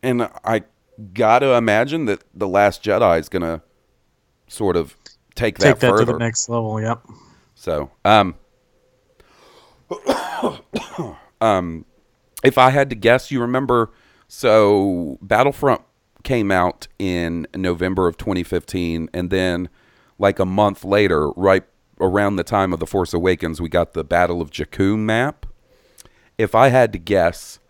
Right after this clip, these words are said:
Speaker 1: you know, Battlefront two comes out in November this year,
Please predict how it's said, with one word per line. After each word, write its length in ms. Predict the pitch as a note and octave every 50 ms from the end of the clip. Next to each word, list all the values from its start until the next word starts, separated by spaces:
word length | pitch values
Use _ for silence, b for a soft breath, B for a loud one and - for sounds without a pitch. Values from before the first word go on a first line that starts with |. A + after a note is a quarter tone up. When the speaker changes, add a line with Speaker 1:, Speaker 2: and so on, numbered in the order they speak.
| _ _ _ _ _ _ _ _ _
Speaker 1:
you 100 | - G2
know, 200 | F2+ E2+ D#2+ D#2
Battlefront 600 | C#2+ - F#2+ G2 G2+ G2+ - - A#2 F#2+ C2 -
two 200 | - - G#2 F#2
comes 300 | - - G2+ F2 E2+ F#2+
out 160 | F#2 F2 -
in 60 | E2+ F2+
November 440 | F2 E2+ D#2+ F#2 F#2 F2 E2+ F2
this 320 | E2 D#2 F2+ F2+ F2 - -
year, 320 | F#2 E2+ E2+ E2+ E2+ E2+